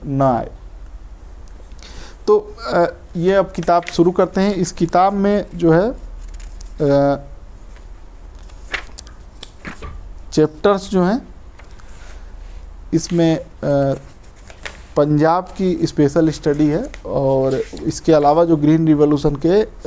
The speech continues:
बाकी जो प्रभाव हैं, उसके बारे में। पहला जो चैप्टर है, Science and Politics in Green Revolution। दूसरा चैप्टर है, Miracle Seeds and Destruction of Genetic Diversity।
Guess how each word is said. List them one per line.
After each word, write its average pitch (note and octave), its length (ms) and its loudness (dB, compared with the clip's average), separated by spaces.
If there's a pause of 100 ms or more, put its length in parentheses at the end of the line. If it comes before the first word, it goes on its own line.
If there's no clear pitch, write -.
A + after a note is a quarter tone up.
(520)
बाकी C#3+ 380 2
जो D3+ 140 2
प्रभाव B2+ 420 0
हैं, E3 120 -2
उसके F3 320 -2
बारे B2+ 220 -2
में। B2+ 180 -6 (1200)
पहला F#3 240 4
जो A3 80 4
चैप्टर G#3+ 300 2
है, G#3 80 4
Science G3 480 2
and F#3+ 160 -4
Politics E3 500 2
in E3+ 200 0
Green C3+ 280 4
Revolution। B2 400 2 (580)
दूसरा D#3 380 4
चैप्टर F3+ 420 2
है, A3+ 220 -2
Miracle D3+ 640 4
Seeds - 520 -2 (140)
and C#3+ 220 2
Destruction D3 560 2 (120)
of E3 180 -6
Genetic C#3 540 2
Diversity। B2+ 560 2